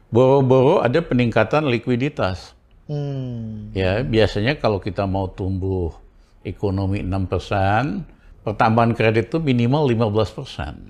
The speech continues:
Speaker 2: Oh, oke, oke.
Speaker 1: Nah, ini
Speaker 2: Oke.
Speaker 1: negatif.
Speaker 2: <laughs>
Speaker 1: Ya, jadi
Speaker 2: Iya, iya.
Speaker 1: disedot likuiditas, itu yang menjelaskan nggak ada daya beli.
Speaker 2: Oke, oke.
Speaker 1: Eh, nah,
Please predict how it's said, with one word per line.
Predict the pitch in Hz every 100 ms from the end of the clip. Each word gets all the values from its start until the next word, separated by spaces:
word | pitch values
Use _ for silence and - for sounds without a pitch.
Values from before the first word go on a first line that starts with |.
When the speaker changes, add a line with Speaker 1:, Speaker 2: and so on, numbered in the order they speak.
| -
Speaker 2:
Oh, | 170 160 143
oke, | 127 113 101 - -
oke. | 123 - 107
Speaker 1:
Nah, | 95 90
ini | 98
Speaker 2:
Oke. | 127
Speaker 1:
negatif. | 131 117 117 98 90 151 156 - - - -
Speaker 2:
<laughs> | - 196 - 185 - 170 - - -
Speaker 1:
Ya, | 139 92 90 120 170 - -
jadi | - 90 98
Speaker 2:
Iya, |
iya. |
Speaker 1:
disedot | 95 117 98 95 156
likuiditas, | 156 107 107 92 85 98 101
itu | - 117
yang | 180
menjelaskan | 165 113 113 104 - - 170 - - - -
nggak | 110 110
ada | 113
daya | 143 107 98 90
beli. | 92 90 80 65 57 - - -
Speaker 2:
Oke, | 135 127 - 131
oke. | 127 - -
Speaker 1:
Eh, | - 90 90 85 85 85 - - - - - -
nah, | - 117